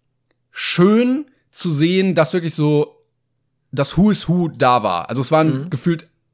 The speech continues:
Speaker 1: außer dir <laughs> alle da, die man so kannte.
Speaker 2: <laughs>
Speaker 1: Also ich bin, ne,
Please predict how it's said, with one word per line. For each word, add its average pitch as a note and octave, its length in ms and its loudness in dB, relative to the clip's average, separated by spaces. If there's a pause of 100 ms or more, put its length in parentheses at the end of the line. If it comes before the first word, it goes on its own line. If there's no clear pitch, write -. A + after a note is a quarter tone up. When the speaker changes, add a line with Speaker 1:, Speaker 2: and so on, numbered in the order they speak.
(140)
Speaker 1:
außer F#3 260 4
dir E3+ 380 4 (220)
<laughs> - 220 -16
alle F3 360 2
da, C3+ 180 2
die C3+ 80 0
man C3+ 140 0
so B2 80 -4
kannte. A#2+ 520 -2
Speaker 2:
<laughs> - 60 -14 (800)
Speaker 1:
Also D#3+ 240 2
ich D#3+ 140 -4
bin, F3 280 0
ne, F3 340 2